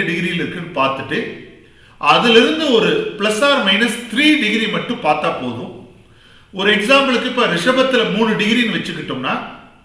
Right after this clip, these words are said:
இது மைனஸ் மூணு டிகிரி, பிளஸ் மூணு டிகிரிங்கிற போது மூணுன்னா ஜீரோ டிகிரியிலிருந்து ஆறு டிகிரிக்குள்ள இருக்கக்கூடிய விஷயங்கள் நம்ம ராகு கேதோட மிட் பாயிண்ட்.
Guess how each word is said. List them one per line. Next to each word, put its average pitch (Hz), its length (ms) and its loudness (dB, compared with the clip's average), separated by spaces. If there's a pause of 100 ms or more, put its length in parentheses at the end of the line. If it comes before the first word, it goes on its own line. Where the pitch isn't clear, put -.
(640)
இது 269 160 2 (500)
மைனஸ் 254 420 4 (120)
மூணு 202 260 0
டிகிரி, 220 300 2 (260)
பிளஸ் 196 240 -4 (140)
மூணு 196 180 -2
டிகிரிங்கிற 175 480 -2
போது 139 220 -2 (840)
மூணுன்னா 262 460 4 (340)
ஜீரோ 269 240 4 (140)
டிகிரியிலிருந்து 208 500 0 (280)
ஆறு 254 260 6
டிகிரிக்குள்ள 220 520 -2 (800)
இருக்கக்கூடிய 220 540 -2 (100)
விஷயங்கள் 190 440 -2 (200)
நம்ம 165 200 0 (1120)
ராகு 233 300 6 (100)
கேதோட 185 300 2 (120)
மிட் - 180 -4
பாயிண்ட். - 240 0